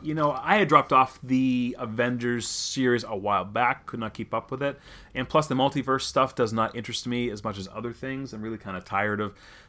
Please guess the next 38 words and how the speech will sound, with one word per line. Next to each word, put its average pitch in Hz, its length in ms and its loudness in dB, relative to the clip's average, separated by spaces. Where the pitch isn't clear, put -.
the 110 60 -8
multiverse 101 440 -2
trope, 135 320 2
but, 110 280 -4
um, 113 560 -4
that's 127 160 -6
just - 160 -12
me, 117 220 -2
that's 117 180 -12
my 110 300 -2
preference. 151 520 -4
Uh, 110 140 -6
this, 170 240 2
however, 185 360 6
is 127 400 0
pretty 190 200 6
interesting 185 260 0
because 135 500 0
of 123 200 -6
the 123 60 -6
Ghost 120 260 2
Ronin 104 380 0
himself. - 560 -8
This 117 100 -4
is - 60 -4
a 117 60 -2
Ghost 104 200 0
Rider 95 160 -2
podcast, 151 840 0
and 107 180 -6
the 104 80 -4
character 135 300 0
Ghost 120 240 -2
Ronin 120 260 -4
is 120 140 -8
a 131 60 -4
fascinating 127 520 -2
one. - 220 -20